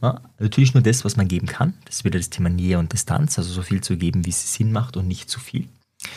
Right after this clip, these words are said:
Und ein,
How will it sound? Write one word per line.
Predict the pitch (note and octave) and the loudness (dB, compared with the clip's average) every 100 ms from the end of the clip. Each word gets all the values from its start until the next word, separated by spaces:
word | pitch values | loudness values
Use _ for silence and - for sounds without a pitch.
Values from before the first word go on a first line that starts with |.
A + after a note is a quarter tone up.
| - _ _ _ _ _ _ _ | -18 _ _ _ _ _ _ _
Und | A2+ A2+ A2+ G#2+ - - - _ _ - | 2 6 6 4 -2 -10 -12 _ _ -4
ein, | - A2 A2+ A2 A2 G#2+ G#2+ | 2 6 6 6 6 6 4